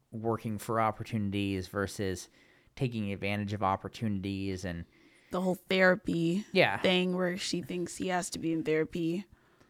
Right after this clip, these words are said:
Speaker 1: Uh, well,
Speaker 2: constantly.
Speaker 1: she would think that as a therapist. <laughs>
Speaker 2: And then you combine that with the, them both earlier, like, taking little jabs at the other's, like,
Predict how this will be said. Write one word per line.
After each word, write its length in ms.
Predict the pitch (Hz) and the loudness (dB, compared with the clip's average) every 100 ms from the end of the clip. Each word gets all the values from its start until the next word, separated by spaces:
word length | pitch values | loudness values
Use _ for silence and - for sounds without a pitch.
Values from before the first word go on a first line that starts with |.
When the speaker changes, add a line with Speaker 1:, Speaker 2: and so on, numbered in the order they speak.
| _ _ _ _ _ _ _ | _ _ _ _ _ _ _
Speaker 1:
Uh, 60 | 127 | -2
well, 200 | 123 120 | 2 4
Speaker 2:
constantly. 960 | 120 - 127 110 113 139 180 175 185 202 - | 6 8 8 8 6 4 4 4 0 -4 -12
Speaker 1:
she 360 | - - 185 175 | -6 -2 2 4
would 300 | 165 240 180 | 10 10 10
think 380 | - 113 110 - | 4 -2 -2 -4
that 420 | 101 85 - - - - | -4 -4 -6 -12 -16 4
as 180 | 139 127 | 6 6
a 60 | |
therapist. 920 | 123 - 151 165 135 110 110 - - - - - | 0 8 10 10 8 0 -4 -6 -14 -14 -10 0
<laughs> 240 | - - 254 - _ - - - - - - - - - - | 0 6 4 4 _ -6 -6 -6 -10 -18 -8 -8 -8 -16 2
Speaker 2:
And 80 | 214 | 8
then 100 | 247 | 12
you 120 | 277 | 12
combine 400 | 494 427 196 208 | 10 6 8 8
that 200 | 208 - | 8 6
with 200 | 196 190 - - - - _ - | 4 2 -2 -20 -20 -20 _ -6
the, 100 | 190 | -4
them 480 | 170 151 196 196 170 | -2 4 6 6 8
both 280 | 185 190 - | 8 6 4
earlier, 420 | - 175 185 175 | 4 4 4 2
like, 140 | 170 147 | 2 0
taking 340 | - 190 185 | 0 0 0
little 220 | 185 190 | 0 0
jabs 580 | 190 220 180 175 175 180 | 0 0 4 6 6 4
at 120 | 156 | 0
the 140 | - 185 | 2 4
other's, 380 | 185 185 190 180 | 4 2 0 0
like, 400 | 180 - - | 0 -2 -8